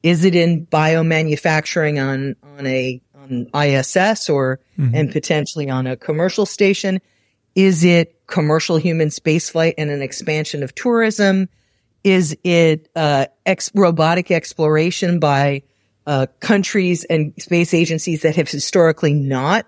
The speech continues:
Speaker 1: been leaders in
Speaker 2: Mm.
Speaker 1: space exploration? How does that, how does that play out and evolve?
Speaker 2: Mm.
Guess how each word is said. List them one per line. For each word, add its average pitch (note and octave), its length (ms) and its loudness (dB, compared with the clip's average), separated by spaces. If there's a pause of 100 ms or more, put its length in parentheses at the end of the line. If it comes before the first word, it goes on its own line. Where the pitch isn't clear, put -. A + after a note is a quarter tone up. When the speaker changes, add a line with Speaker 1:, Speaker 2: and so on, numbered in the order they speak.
(120)
Speaker 1:
been F#3 280 2
leaders G#3+ 580 -2
in C#3 360 2
Speaker 2:
Mm. - 20 -20 (600)
Speaker 1:
space F3 280 0
exploration? E3+ 680 0 (240)
How G#3 280 0
does G#3 180 0
that, E3+ 520 0 (420)
how F#3 140 0
does E3+ 160 -2
that D#3 260 2
play D3+ 260 0
out C#3 260 -2
and C#3 140 -4
evolve? B2+ 400 -2
Speaker 2:
Mm. C#3 220 4